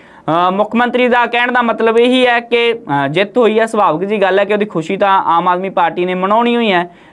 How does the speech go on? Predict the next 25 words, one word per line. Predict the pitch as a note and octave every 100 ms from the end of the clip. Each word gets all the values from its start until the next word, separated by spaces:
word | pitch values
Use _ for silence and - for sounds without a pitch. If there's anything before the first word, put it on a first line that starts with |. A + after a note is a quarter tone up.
| -
ਜਿਸ | E3+ F3
ਪ੍ਰਕਾਰ | G3+ - F#3+ F3+
ਦੀ | F3+
ਜਿੱਤ | F#3 F#3 F#3+
ਹੋਈ | F#3 E3+ F3
ਹੈ, | F#3
ਤੀਹ | F3+ G#3
ਹਜ਼ਾਰ, | G#3+ F3+ E3 - _
ਸੈਂਤੀ | - F3+ E3+ G3+
ਹਜ਼ਾਰ | F3+ F3 D#3+
ਦੇ | E3+
ਕਰੀਬ, | E3+ E3 E3
ਅ, | E3 D#3 D3+
ਵੋਟਾਂ | C#3+ D3+ D#3 F3
ਦੇ | F3
ਨਾਲ | E3+ E3 D#3+ - - -
ਮਹਿੰਦਰ | F#3 E3+ D#3+
ਭਗਤ | E3 C#3+
ਜਿੱਤੇ | D3+ G3+ A#3+ F#3+
ਆ। | B2+
ਅ, | - _ _ _ _ _ _ _ - D#3 D#3+ D#3+
ਮੁੱਖ | F3 G#3
ਮੰਤਰੀ | A3+ A#3 B3+
ਭਗਵੰਤ | B3+ A#3 A3+ G3+
ਮਾਨ, | A3+ A#3+ A#3+ A#3